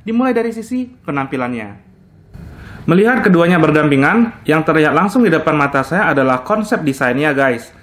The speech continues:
di mana Redmi Note Ten S ini menawarkan back cover yang melengkung, sehingga nilai plusnya di sini adalah sisi ergonomi yang sangat baik karena menyesuaikan dengan lekuk tangan kita. Sedangkan Redmi Note sebelas memiliki desain flat back cover dengan framenya berbentuk square,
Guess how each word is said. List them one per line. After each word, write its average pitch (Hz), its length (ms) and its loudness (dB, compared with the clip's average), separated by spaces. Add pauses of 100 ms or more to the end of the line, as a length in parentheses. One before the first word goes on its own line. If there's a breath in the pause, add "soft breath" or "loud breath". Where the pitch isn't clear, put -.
(120 loud breath)
di 131 160 -6
mana 135 240 -2
Redmi 202 320 -4
Note 196 160 -6
Ten 185 160 -6
S 180 160 -10
ini 214 160 -6
menawarkan 151 560 -4
back 139 80 -8
cover 143 400 -6
yang 220 240 -6
melengkung, 127 640 -6 (240 soft breath)
sehingga 135 320 -6
nilai 156 320 -6
plusnya 160 400 -10
di 143 80 -8
sini 170 320 -12
adalah 127 320 -6
sisi 214 320 -8
ergonomi 202 640 -6
yang 147 160 -10
sangat 139 320 -8
baik 185 320 -6
karena 202 240 -8
menyesuaikan 202 640 -6
dengan 165 160 -6
lekuk 196 320 -10
tangan 139 240 -6
kita. 117 560 -8 (640 soft breath)
Sedangkan 185 560 -2
Redmi 160 320 -2
Note 147 160 -6
sebelas 185 400 -4
memiliki 143 400 -4
desain 143 320 -4
flat 139 400 -6
back 123 80 -8
cover 165 480 -8
dengan 226 280 -6
framenya 226 400 -6
berbentuk 170 480 -6
square, 131 560 -4